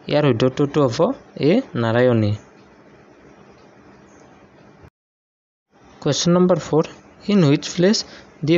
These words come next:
first battle fought by the আহোমছ against দি মোগলছ, Mughaloor বিৰুদ্ধে আহোমসকলে কৰা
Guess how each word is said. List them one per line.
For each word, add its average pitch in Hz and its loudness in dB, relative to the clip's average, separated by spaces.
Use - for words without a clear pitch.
first 156 -2
battle 143 -2
fought 143 -2
by 131 2
the 151 4
আহোমছ 131 -2
against 127 0
দি 151 -2
মোগলছ, 107 0
Mughaloor 135 2
বিৰুদ্ধে 127 2
আহোমসকলে 135 0
কৰা 143 -2